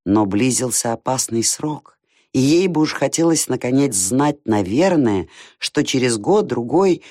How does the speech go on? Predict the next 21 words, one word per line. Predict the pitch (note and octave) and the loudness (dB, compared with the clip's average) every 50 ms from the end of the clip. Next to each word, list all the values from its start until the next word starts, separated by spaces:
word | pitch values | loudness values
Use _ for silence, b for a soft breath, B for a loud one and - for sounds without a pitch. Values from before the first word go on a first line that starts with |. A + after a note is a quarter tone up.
| B B B B | B B B B
она | A2 B2 C3+ D3 D3+ | 0 2 4 4 4
увидит | D3 C#3+ C#3+ D3 G3 G3 D#3+ D#3+ - C#3 | 2 2 0 -2 0 0 0 0 0 -2
у | B2+ | -4
своих | - - A#2 A2 A2+ G#2+ F#2+ - - | -2 -2 0 0 0 0 -2 -4 -2
ног | A2+ C3 E3 F#3 F#3 - - B B B B B B | 0 2 2 2 0 -4 -10 B B B B B B
благородного | - C3 C3+ C3 B2 C3+ C3+ D#3 G3 G#3+ F3 F#3+ G3 F#3 G3 F#3+ | -2 0 0 2 2 2 2 2 2 2 2 2 2 2 2 0
искателя | F#3+ - - - - - F3+ F3 D3 A#2+ - - F#2 F2 E2 D#2+ D2+ b b b b b | 0 -2 -4 -6 -6 -4 -2 0 0 -2 -4 -6 -6 -4 -4 -4 -4 b b b b b
с | - G#2+ G#2 | -6 -6 -4
баронетской | F#2+ G#2 A2+ G2+ F#2+ F2+ F2+ F#2+ F2+ D2+ - - - - - - - | -2 -2 -2 0 0 0 0 0 0 -2 -2 -4 -8 -8 -10 -14 -14
кровью | - - D2 F2 B2+ D3+ C#3 A2 G#2 A#2+ A#2+ | -12 -8 -4 -2 0 0 0 -2 -4 -4 -4
в | G#2 F2 | -4 -6
жилах. | E2 D#2+ F2+ G2 E2 C#2+ C2 B1 - _ _ _ _ _ _ _ _ _ - | -6 -6 -4 -4 -4 -4 -8 -12 -14 _ _ _ _ _ _ _ _ _ -4
Тогда-то | - E2 D2+ - D2 C2+ - A#2+ D3 D#3 C#3 B2 - - G2 F#2+ B B B B B | -4 -4 -2 -4 -4 -2 0 0 2 2 0 -2 -2 -4 -6 -6 B B B B B
сможет | - - - C#3+ D#3 D3+ C#3 D3+ D3 | -4 0 2 2 2 2 0 0 0
она | C3 B2+ C3 B2+ | 0 0 0 0
снова | B2 - - - - C3+ D#3+ G3+ A#3 A3+ G3 F3+ F3 | 0 -2 -2 -2 0 0 2 2 2 2 2 0 0
взять | D3+ D3+ C#3 D3+ D3 D3 - | 0 0 0 0 0 -2 -2
в | - E3 | -4 -4
руки | C#3 C3+ C#3 - - A2 | -2 -2 -4 -4 -8 -10
книгу | - - - G#2+ A2 A2+ A2+ F#2 G2+ E2+ | -10 -6 -2 0 2 2 2 0 -2 -8
книг | - - - G2+ C3 F#3 F#3+ F#3+ - | -8 -2 0 2 2 2 2 -2 -6